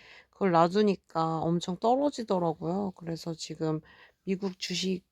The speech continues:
관련돼서 퍼센테이지가 좋지가 않아요. 그래서 올라간 김에 판매를 하려고 합니다.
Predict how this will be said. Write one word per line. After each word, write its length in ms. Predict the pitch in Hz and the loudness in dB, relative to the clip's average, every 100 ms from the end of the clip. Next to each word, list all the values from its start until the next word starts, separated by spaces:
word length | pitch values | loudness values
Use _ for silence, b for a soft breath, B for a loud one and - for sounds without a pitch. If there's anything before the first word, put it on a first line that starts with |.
| _ - | _ -6
관련돼서 680 | 170 175 175 170 160 165 160 | -2 0 0 0 -2 -8 -8
퍼센테이지가 640 | - 269 269 254 240 208 | -10 -6 -4 -4 -4 -4
좋지가 440 | 190 - - - 185 | -6 -10 -12 -6 -4
않아요. 600 | 151 147 147 170 208 190 | -4 -4 -4 -4 -4 -6
그래서 340 | - 160 160 160 B B B B - | -10 -12 -10 -12 B B B B -4
올라간 400 | 170 190 196 185 | 2 4 4 2
김에 300 | 170 170 214 | 0 -2 -4
판매를 480 | - 254 269 247 | -4 -2 0 0
하려고 340 | 208 247 240 220 | 0 0 0 0
합니다. 480 | 247 202 156 139 | 0 0 -2 -8